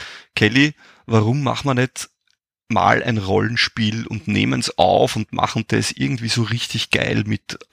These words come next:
akustischen Effekten und mit guten Audioproduktion und mit einer guten Kameraproduktion. Das schaffen wir doch, wir sind doch vom Fach, äh, und, äh, du bist ein leidlich guter Spielleiter und wir kennen sehr gute Spieler. Äh,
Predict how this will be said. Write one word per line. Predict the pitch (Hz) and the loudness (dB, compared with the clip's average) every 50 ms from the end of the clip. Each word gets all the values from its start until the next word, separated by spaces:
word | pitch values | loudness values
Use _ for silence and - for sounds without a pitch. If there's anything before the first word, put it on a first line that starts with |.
| - - | -8 -4
akustischen | - - - _ - - 143 135 - - - 120 - - 120 117 | -4 -4 -4 _ -6 -6 -6 -4 -4 -2 0 2 2 2 2 4
Effekten | - 127 - - - 120 - - - - - 123 117 113 113 | 2 2 2 2 2 0 0 0 -4 -4 -2 -2 0 0 -2
und | - 120 110 - - | -2 -4 -6 -2 -2
mit | 113 110 _ - - - | -2 -2 _ -6 -10 -6
guten | - 131 - _ - 143 - - - | -4 -4 -4 _ -2 -2 -2 -2 -2
Audioproduktion | 85 90 - 120 117 113 117 117 113 - - 113 110 - 113 - - - - - 117 107 104 113 120 | -4 -4 -2 -2 0 4 4 4 4 2 -2 -4 -2 -4 -6 -6 -4 -4 -2 0 0 0 0 0 -2
und | 120 117 | -4 -4
mit | 117 113 | -2 -2
einer | 117 117 - | -2 -2 -2
guten | - 123 117 - - 123 120 127 - - - - - - - - - _ _ | -4 -6 -8 -6 -2 -2 -2 -2 -2 -6 -12 -14 -14 -14 -16 -18 -20 _ _
Kameraproduktion. | - - - 113 127 127 131 117 117 110 123 113 107 120 113 - - - 110 104 113 | -2 0 0 2 4 4 4 6 4 4 4 2 0 0 -2 0 2 2 4 4 4
Das | 113 127 117 - | 2 4 4 6
schaffen | - - - 120 - - - | 6 6 6 4 4 4 2
wir | 127 113 | 4 4
doch, | 117 117 101 113 | 4 2 2 2
wir | 113 | -2
sind | - - 120 110 - - | -2 0 -2 -2 -2 -2
doch | 127 - | -2 -2
vom | - - - 120 123 | -2 -2 -2 0 -2
Fach, | - - - - 104 120 - - - - - - - - - - - - - - - - - - | 0 0 2 2 2 2 0 -4 -8 -8 -10 -14 -20 -20 -20 -18 -18 -18 -18 -18 -20 -20 -12 -6
äh, | - | -2
und, | - - - - - - - 123 120 - _ - - - - - - | 0 0 2 0 0 -2 -2 -4 -4 -6 _ -14 -16 -12 -10 -8 -8
äh, | - - - - - - - 127 - - | -6 -6 -6 -8 -8 -10 -14 -16 -14 -12
du | - 120 | -10 -8
bist | - 120 117 - - | -6 -4 -4 0 2
ein | 120 113 120 | 2 2 2
leidlich | 107 107 104 98 - - 123 - - | 4 4 4 4 4 2 0 -2 -2
guter | - 135 131 - - 131 123 | -4 -8 -6 -2 2 2 4
Spielleiter | - - - 120 117 120 120 110 107 107 - - 117 113 113 117 | 4 2 0 -2 -2 2 4 4 4 4 4 2 2 4 4 4
und | 117 110 104 - | 2 0 0 -2
wir | 110 | -2
kennen | - - 107 104 110 113 110 | 0 0 0 0 0 0 0
sehr | - - 117 - | 2 0 0 0
gute | - 117 - - 131 | 0 -4 -2 0 0
Spieler. | - - - 117 110 107 113 113 117 113 - - - - - - - - - _ _ _ - | 0 0 -2 -4 -4 0 2 4 4 2 0 -4 -18 -20 -20 -20 -20 -20 -20 _ _ _ -12
Äh, | - - | -12 -12